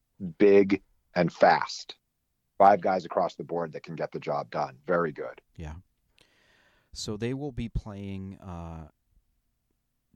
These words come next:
Speaker 2: number five Exeter that got a thirty-one to thirteen win over number twelve Keene. Uh,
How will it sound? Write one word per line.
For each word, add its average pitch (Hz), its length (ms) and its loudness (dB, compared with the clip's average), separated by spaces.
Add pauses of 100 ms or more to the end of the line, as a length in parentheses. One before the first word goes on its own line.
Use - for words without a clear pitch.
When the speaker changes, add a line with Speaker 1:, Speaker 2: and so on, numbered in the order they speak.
Speaker 2:
number 101 180 -6
five 107 460 -6
Exeter 107 500 -6
that 92 200 -12
got 90 300 -10
a 90 420 -10
thirty-one 104 720 -6
to 85 60 -10
thirteen 98 600 -10
win 95 320 -4
over 87 260 -8
number 90 220 -4
twelve 90 360 -10
Keene. 117 460 -4 (560)
Uh, 90 480 -4